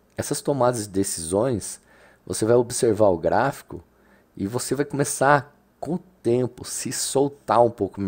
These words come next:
pro mercado. Se soltar, porque você não tem conhecimento, você ainda, é, falta muita coisa. As pessoas querem virar em, em segundos. É, ou tem a necessidade de autoafirmação,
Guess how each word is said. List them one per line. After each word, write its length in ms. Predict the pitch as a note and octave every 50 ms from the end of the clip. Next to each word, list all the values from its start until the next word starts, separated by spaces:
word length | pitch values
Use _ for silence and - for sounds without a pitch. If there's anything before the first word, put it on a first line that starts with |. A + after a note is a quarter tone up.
| F2 -
pro 140 | - - A2
mercado. 640 | G2 G2 F#2 F2 - - - E2+ D#2+ D#2+ D2 C#2+ - - _ _ _ _ _ _ _ _ _ _ _ _ _ _ _ _ _ _
Se 320 | - - - - - A#2+
soltar, 800 | - - - - - C#3 C#3+ - - - - G#2 G#2 G2+ G2 -
porque 240 | - F#2+ - - G#2+
você 320 | G2+ G#2 G#2+ - - G2+
não 200 | F#2+ F#2 A2 E3
tem 140 | E3+ - C3+
conhecimento, 800 | C3 - A2+ A2+ - - F#2 F2 F2 F#2 G#2 A#2+ - - - - _ _ _ _ _ _ _ _ _ _ _ _ _ -
você 280 | - - - - - G2+
ainda, 280 | G#2 G#2+ G2+ G#2+ G#2 - - -
é, 140 | G2+ G2 F#2+
falta 360 | - - A#2 A2+ - - C3+
muita 360 | A#2+ G#2 A2 C3 D3 - B2
coisa. 420 | - - - F#2 F2+ E2+ D#2+ -
As 100 | F2 -
pessoas 320 | - - G#2 - - A2 -
querem 220 | - A2+ A2+ A#2+
virar 500 | A#2+ A2 A2+ G#2+ G#2 G#2 G#2 G2+ - -
em, 240 | F#2 F#2+ G2 F#2+ F2+ - - - - -
em 340 | G2+ F#2+ F#2+ F#2+ F2+ F#2 F#2
segundos. 800 | - - - C3+ B2+ G2+ G#2 G2+ F2 D#2 D#2 - - - - - _ _ _ _ _ _ _ _ _ _ _ _ _ _ _ _ _ _ _ _ _ _ -
É, 440 | F2+ F2 E2+ E2+ E2+ E2 D2+ D2+ - -
ou 280 | F#2+ A2 - A3+ A3 D3+ - _ _
tem 140 | - A2+ A#2
a 20 |
necessidade 640 | B2 A#2+ - - A2 - - - - G2 G#2+ G#2+ G2
de 80 | F2 G2
autoafirmação, 1120 | G2 G2+ - G2 - - - F2+ F#2+ F2+ - - - - F2 E2+ F#2 G#2 G2+ F#2 F2 D#2+